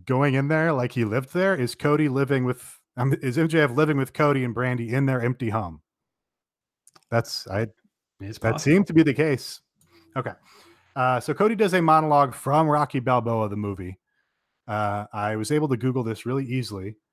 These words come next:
Speaker 1: It was actually kinda spooky how I Googled, "You used to fit," and then they auto-completed that whole phrase, even though it's not a famous <laughs> phrase. This is not a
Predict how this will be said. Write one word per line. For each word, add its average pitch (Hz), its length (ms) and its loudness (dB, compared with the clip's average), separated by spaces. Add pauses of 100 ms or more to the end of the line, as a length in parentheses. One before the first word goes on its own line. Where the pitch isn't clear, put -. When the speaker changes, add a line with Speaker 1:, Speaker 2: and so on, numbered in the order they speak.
(260)
Speaker 1:
It 107 80 -8
was 107 240 -2
actually 120 280 0
kinda 117 200 2
spooky 117 460 0
how 113 160 4
I 107 140 2
Googled, 107 560 -2 (480)
"You 131 80 4
used 156 320 2
to 135 80 4
fit," 160 340 4
and 113 140 0
then 113 60 2
they 107 180 2
auto-completed 120 560 2
that 110 100 2
whole 117 160 2
phrase, 113 400 -2
even 104 100 -6
though 101 60 -2
it's - 160 -8
not 113 320 2
a 110 60 -6
famous 120 400 0
<laughs> - 0 -
phrase. 113 500 0 (420)
This - 160 -6
is - 100 4
not 139 260 6 (100)
a 123 140 2